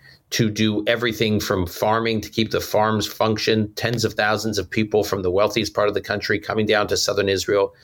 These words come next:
where these farms have been evacuated, and they're just going there to volunteer to do farming to keep the farms functioning. I can go on and on and on and on. The, this is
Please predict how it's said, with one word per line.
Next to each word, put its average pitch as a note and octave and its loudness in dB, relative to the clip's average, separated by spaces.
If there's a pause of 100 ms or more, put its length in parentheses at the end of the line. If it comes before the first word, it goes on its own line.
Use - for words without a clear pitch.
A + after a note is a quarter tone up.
(220)
where G2 2
these F2+ -2
farms G#2+ 2
have G2 -6
been G2+ 0
evacuated, G2 2
and G2 -4
they're F#2 -6
just F#2+ 0
going G#2 2
there G2+ 2
to F#2 0
volunteer G2 2
to F#2+ 0
do F2+ 0
farming G2+ 0
to - -18
keep G#2 -4
the G#2+ -2
farms G2 0
functioning. G2 -2 (480)
I B2 -2
can C3+ 2
go A#2 2
on B2+ 0
and G2+ 0
on G#2 0
and G2 0
on F#2 0
and F2 0
on. E2 0 (540)
The, G#2+ 2 (440)
this C3 2
is A#2 2